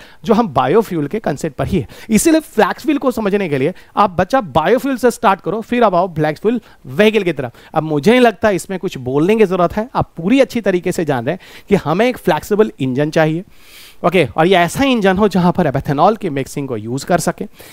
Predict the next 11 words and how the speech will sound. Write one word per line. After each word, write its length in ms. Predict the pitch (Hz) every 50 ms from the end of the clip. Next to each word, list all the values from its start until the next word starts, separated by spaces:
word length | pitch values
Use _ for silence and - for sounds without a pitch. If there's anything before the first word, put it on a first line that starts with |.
| - - -
और 80 | - 185
जहाँ 220 | 170 190 170 220
पर 160 | 196 214 196 - - 233
ई 100 | 247 269
टेन 220 | - - 233 226
फ्यूल 260 | 220 - 220 202 202 202
को 140 | 220 202
दो 100 | 175 180
हज़ार 300 | 170 170 165 156 165 147
बाईस 320 | 135 131 127 147 175 - -
में, 100 | 196